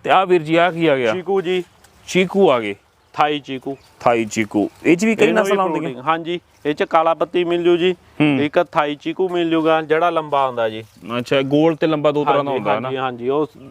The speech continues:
Speaker 2: ਸ-, ਇਹ ਤਿੰਨ ਹੀ ਬਰੀਡ ਮਿਲ ਜਾਣਗੀਆਂ
Speaker 1: ਆ
Speaker 2: ਇਹਦੀਆਂ।
Speaker 1: ਟੁੱਟ ਹੀ ਗਿਆ ਯਾਰ ਇਹ ਤਾਂ।
Speaker 2: ਤਿੰਨ ਕਿਸਮਾਂ ਨੇ, ਤਿੰਨ ਹੀ ਕਿਸਮਾਂ ਮਿਲ ਜਾਣਗੀਆਂ। ਦੇਖੋ, ਸਾਰੇ ਨੂੰ ਇਹਨੂੰ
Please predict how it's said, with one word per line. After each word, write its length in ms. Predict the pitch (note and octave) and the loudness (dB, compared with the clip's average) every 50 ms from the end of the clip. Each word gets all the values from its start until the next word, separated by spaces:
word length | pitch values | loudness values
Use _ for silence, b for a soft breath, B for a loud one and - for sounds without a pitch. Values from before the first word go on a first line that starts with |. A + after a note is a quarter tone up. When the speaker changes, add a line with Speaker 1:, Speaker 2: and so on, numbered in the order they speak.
| - - | -16 -16
Speaker 2:
ਸ-, 120 | C#3 - F#3 | -2 0 2
ਇਹ 340 | E3+ F3+ G3 G3 G3 G3 F#3 - | 4 4 2 2 2 0 2 2
ਤਿੰਨ 180 | G3 F#3 F3+ | 2 2 2
ਹੀ 100 | F#3 G3+ | 0 0
ਬਰੀਡ 300 | G3 F#3+ F#3 F#3 F3+ E3 | 2 4 4 4 4 2
ਮਿਲ 240 | E3 D#3+ D#3+ D3 C#3 | 0 -2 -2 -2 -2
ਜਾਣਗੀਆਂ 300 | B2+ C3 C3 C#3+ C#3+ C#3 | -2 -4 -4 -2 -2 -2
Speaker 1:
ਆ 20 | A2+ | -2
Speaker 2:
ਇਹਦੀਆਂ। 200 | A#2 B2+ C3 B2+ | 0 0 -2 -4
Speaker 1:
ਟੁੱਟ 140 | A#2 - | -2 -2
ਹੀ 80 | A2+ G#2+ | 0 0
ਗਿਆ 120 | G#2+ G2+ | 2 2
ਯਾਰ 200 | F#2+ F2 E2 D2+ | 2 0 -2 -4
ਇਹ 60 | F2 E2+ | -6 -6
ਤਾਂ। 100 | - - | -2 0
Speaker 2:
ਤਿੰਨ 240 | D#3 D#3 E3 E3 | 0 2 0 0
ਕਿਸਮਾਂ 520 | D#3 - E3 D#3 - E3+ E3 E3 E3 D#3+ D#3 | 0 0 -2 -2 -2 -4 -4 -2 -2 -2 -2
ਨੇ, 140 | E3+ F#3 F3+ | -4 -6 -6
ਤਿੰਨ 220 | E3+ D#3+ E3 F3 | -6 -6 -4 -4
ਹੀ 100 | F#3 F#3+ | -4 -2
ਕਿਸਮਾਂ 380 | E3+ F3 - - D#3+ D#3 D3 C#3+ | -2 -2 -2 -2 -2 -2 -2 -2
ਮਿਲ 200 | C3+ B2+ B2 B2 | -2 -2 -2 0
ਜਾਣਗੀਆਂ। 360 | C3+ C#3 C#3+ C#3+ C#3 C3+ C3+ | -2 -2 -2 0 0 0 2
ਦੇਖੋ, 320 | C3+ B2+ B2 - C#3+ C#3 | 0 0 0 0 0 0
ਸਾਰੇ 360 | - - C#3 B2+ B2+ C#3+ D3+ | 2 2 0 0 2 0 -2
ਨੂੰ 180 | D3+ D3+ D3+ D3 | -2 -2 -2 -2
ਇਹਨੂੰ 220 | C#3+ D#3 D#3+ D3+ | -2 -4 -4 -6